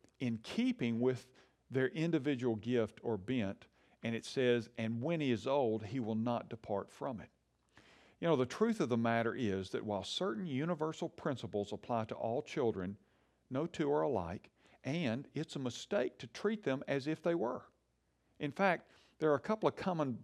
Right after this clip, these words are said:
blunders that most, uh, uh, parents can be trapped into making. One is to try to mold your child into what you used to be.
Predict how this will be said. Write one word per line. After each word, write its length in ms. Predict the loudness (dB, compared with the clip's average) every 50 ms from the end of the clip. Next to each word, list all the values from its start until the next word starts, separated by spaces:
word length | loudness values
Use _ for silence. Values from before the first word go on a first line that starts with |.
| -6 -2
blunders 600 | 2 4 4 4 4 2 0 -2 -4 -6 -6 -8
that 120 | -8 -8 -8 -16 -20 -20 -20 -20 -20 _ -2
most, 540 | 2 2 2 2 0 -4 -8 -12 -2 0
uh, 420 | 2 4 4 4 2 2 2 0 -2 -4 -10 _ _ _
uh, 80 | -8 -8
parents 440 | -6 -4 -2 0 0 0 0 -4 -12
can 460 | -8 -4 0 0 2 2 0 -2 -4 -10 -16 -20 -20 _ _
be 120 | -2 -2
trapped 400 | -2 0 0 0 0 0 -2 -2
into 180 | -2 -2 0 2
making. 400 | 2 2 2 2 -2 -8 -14 -14 -18 _ _ _ _ _ _ _ _ _
One 300 | -6 -2 2 2 2 4
is 300 | 4 2 2 2 -2 -6 -4
to 180 | -2 -2 -2 -4 -8
try 260 | -8 -2 0 0 0 0
to 100 | 0 0
mold 480 | 0 2 4 6 6 6 6 4 2 0
your 160 | -4 -4 -4
child 520 | -4 -6 -6 -4 0 4 4 4 4 2
into 220 | 0 -4 -4 -2 2
what 300 | 4 4 2 2 -2 -6
you 220 | -4 -2 -2 -2
used 360 | 2 2 2 2 2 -2 -6
to 80 | -8 -2
be. 320 | -2 -2 -2 -2 -6 -12